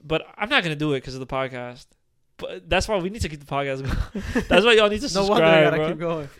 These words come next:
Speaker 2: That's why y'all, when I see
Speaker 1: 'Cause I
Speaker 2: that
Speaker 1: feel,
Speaker 2: money
Speaker 1: I be
Speaker 2: come in,
Speaker 1: feeling
Speaker 2: damn.
Speaker 1: bad, bro. Like, we skipped last week, and I'm just like, "Damn, we did nothing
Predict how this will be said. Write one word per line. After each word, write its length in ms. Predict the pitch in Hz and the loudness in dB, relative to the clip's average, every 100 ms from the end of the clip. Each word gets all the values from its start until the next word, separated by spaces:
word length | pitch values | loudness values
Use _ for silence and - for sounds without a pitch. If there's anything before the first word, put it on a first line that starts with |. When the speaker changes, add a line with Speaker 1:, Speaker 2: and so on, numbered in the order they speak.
| - - | -14 -10
Speaker 2:
That's 160 | 220 | -4
why 80 | 269 | 0
y'all, 280 | 196 196 180 - 202 _ _ 151 | 2 0 -4 -16 -20 _ _ -10
when 140 | 165 | -8
I 60 | 202 | -4
see 120 | 302 | 2
Speaker 1:
'Cause 80 | 247 | 2
I 80 | |
Speaker 2:
that 40 | 269 | 2
Speaker 1:
feel, 100 | 349 | 2
Speaker 2:
money 100 | - | 2
Speaker 1:
I 80 | 233 | 2
be 80 | 311 | 2
Speaker 2:
come 40 | 294 | 0
in, 40 | |
Speaker 1:
feeling 200 | 320 302 185 | -4 -6 -8
Speaker 2:
damn. 140 | 175 | -6
Speaker 1:
bad, 360 | 190 277 294 247 | -4 -4 -4 -2
bro. 120 | 240 | -4
Like, 140 | 208 | -4
we 100 | 247 | -6
skipped 280 | - 302 - | -8 -10 -10
last 300 | 220 247 - | -10 -10 -12
week, 160 | 277 262 | -12 -12
and 100 | 226 | -12
I'm 80 | |
just 180 | 220 220 | -12 -12
like, 280 | 202 156 139 _ _ _ _ | -12 -14 -18 _ _ _ _
"Damn, 300 | 202 196 175 | -14 -12 -12
we 80 | 214 | -12
did 220 | 226 165 | -14 -14
nothing 300 | 185 190 | -18 -18